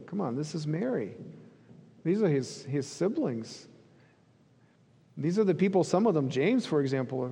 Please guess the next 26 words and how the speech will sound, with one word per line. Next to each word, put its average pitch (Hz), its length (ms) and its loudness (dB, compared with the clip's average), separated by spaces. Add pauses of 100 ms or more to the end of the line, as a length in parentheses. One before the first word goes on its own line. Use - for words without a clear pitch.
(160)
are, 135 60 -2 (160)
are, 139 140 -8 (120)
are 139 160 -4
an 151 140 0
incredibly 196 540 4
important 170 360 4
leader 220 300 4
in 180 80 4
the 160 80 4
early 190 260 2
church. 233 540 -2 (720)
So 180 120 2
people 220 300 4
who 196 120 6
are 175 100 6
reading 202 320 4
Mark's 170 280 2
Gospel, 190 520 0
they 165 120 4
probably 196 440 4
know 165 200 2
James. 180 640 -4 (360)
They 151 100 4
certainly 202 380 2
know 170 160 2
Mary. 160 480 0